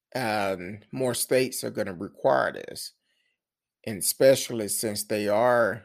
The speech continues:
making it easy for people to carry guns, just like automobile insurance. You're gonna have to carry, uh,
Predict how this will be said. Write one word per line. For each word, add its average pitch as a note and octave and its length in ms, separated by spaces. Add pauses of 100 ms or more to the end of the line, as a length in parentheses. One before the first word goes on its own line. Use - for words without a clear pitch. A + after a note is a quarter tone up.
(160)
making G#2+ 460
it - 240
easy A#2+ 420
for - 160
people G#2 380
to - 140
carry G#2 340
guns, D3 500 (480)
just - 260
like A2+ 240
automobile A2 760 (180)
insurance. D#2 640
You're G#2 100
gonna A#2 200
have A#2+ 220
to - 80
carry, C#3 540 (600)
uh, A2+ 320